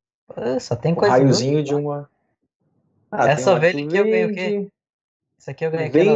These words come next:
Speaker 1: ovelha.
Speaker 2: alguma coisa e ganha um pila extra.
Speaker 1: É, não tem nada pra
Speaker 2: Ah,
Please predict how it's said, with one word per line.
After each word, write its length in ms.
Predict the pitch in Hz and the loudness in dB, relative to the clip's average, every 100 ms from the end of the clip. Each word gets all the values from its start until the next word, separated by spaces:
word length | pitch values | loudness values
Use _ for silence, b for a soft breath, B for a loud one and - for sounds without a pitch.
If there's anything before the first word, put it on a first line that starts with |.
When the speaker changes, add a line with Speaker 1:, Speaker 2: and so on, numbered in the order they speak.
| 185 | 2
Speaker 1:
ovelha. 120 | 180 | 2
Speaker 2:
alguma 300 | 156 160 156 | 2 0 -6
coisa 340 | - 180 175 165 | 0 0 2 0
e 40 | |
ganha 200 | 151 151 | -2 -4
um 60 | 147 | -4
pila 320 | 156 147 139 | -4 -2 0
extra. 640 | 196 202 - 196 190 190 _ _ _ _ _ | -2 -4 -8 -6 -6 -6 _ _ _ _ _
Speaker 1:
É, 120 | 190 | -10
não 60 | 127 | -10
tem 200 | - 123 | -10 -6
nada 180 | 123 135 | -2 -2
pra 180 | |
Speaker 2:
Ah, 40 | 127 | -4